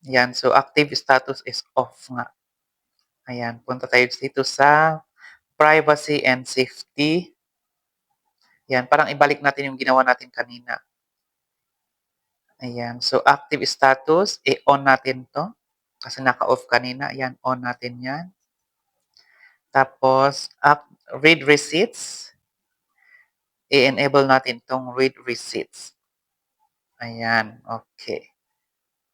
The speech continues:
So, close natin yan. Balik tayo sa messenger ulit. Ayan, so balik tayo dito sa message of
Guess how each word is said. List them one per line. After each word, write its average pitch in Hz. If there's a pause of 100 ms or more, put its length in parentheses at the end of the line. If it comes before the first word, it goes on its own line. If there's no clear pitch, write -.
(120)
So, -
close -
natin 117
yan. 147 (800)
Balik 131
tayo 123
sa 127 (200)
messenger 120
ulit. 117 (1500)
Ayan, 117
so 131
balik 127
tayo 127
dito 123
sa 127
message 135
of 135